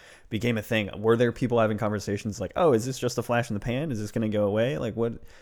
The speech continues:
So I don't know. I can't think of a, I can't think of an example where a, a genre or a trend that has become this big has,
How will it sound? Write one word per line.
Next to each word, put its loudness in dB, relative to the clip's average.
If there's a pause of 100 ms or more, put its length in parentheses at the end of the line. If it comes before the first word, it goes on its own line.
(140)
So 8
I 8
don't 6
know. 4
I 0
can't 0
think -2
of 2
a, -2 (760)
I -6
can't 2
think 2
of 6
an 2
example 0
where -2
a, -6
a -4
genre -2
or -4
a -8 (140)
trend -6
that -6
has -10
become -6
this -6
big -4
has, -10